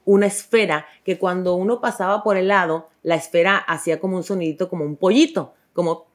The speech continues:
como si fu-, como si hubiese un pollito en el árbol. Y yo me acuerdo que mi papá nos contó una historia, nos dijo que él había ido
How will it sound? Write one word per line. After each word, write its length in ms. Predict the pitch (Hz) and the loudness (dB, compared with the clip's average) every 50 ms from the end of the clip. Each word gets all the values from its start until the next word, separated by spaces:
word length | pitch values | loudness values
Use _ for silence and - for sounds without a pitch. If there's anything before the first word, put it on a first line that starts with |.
| _ | _
como 200 | - 196 196 180 | 2 2 2 2
si 120 | 175 185 196 | 2 0 0
fu-, 140 | 160 180 - | -2 -2 -2
como 220 | - 220 208 190 | 0 0 2 4
si 80 | 190 208 | 4 4
hubiese 160 | 196 185 233 | 4 4 2
un 100 | 233 214 | 2 4
pollito 300 | 233 233 233 220 - 240 | 2 2 2 2 0 -2
en 60 | 233 | 0
el 120 | 220 220 | 0 0
árbol. 300 | 233 254 254 226 196 165 - - - - | 0 -2 -2 -2 -4 -6 -6 -10 -16 -12
Y 60 | - 175 | -8 -6
yo 100 | 165 170 | -6 -4
me 100 | 190 208 | -4 -2
acuerdo 220 | 208 240 240 240 | -2 -2 -2 -2
que 60 | 247 | -4
mi 100 | 233 233 | -4 -4
papá 300 | 214 240 226 226 240 226 | -4 -4 -4 0 0 0
nos 200 | 196 180 151 - | 0 -2 -4 -6
contó 320 | - 147 139 131 - 143 143 | -8 -8 -8 -6 -6 -4 -4
una 180 | 147 160 170 | -4 -4 -4
historia, 500 | 160 - - - 190 180 156 143 135 - - | -6 -6 -4 -4 -2 -2 -2 -2 -4 -6 -6
nos 180 | 143 139 139 | -6 -6 -4
dijo 340 | 143 151 143 - 151 139 - - - _ _ | -4 -4 -6 -4 -6 -8 -8 -10 -18 _ _
que 120 | - 160 | 4 6
él 80 | 156 160 | 6 6
había 280 | 165 175 180 190 185 185 | 6 4 4 2 2 0
ido 580 | 202 226 240 247 247 208 220 220 220 220 214 214 | 0 0 0 0 0 -2 -2 0 0 0 0 -2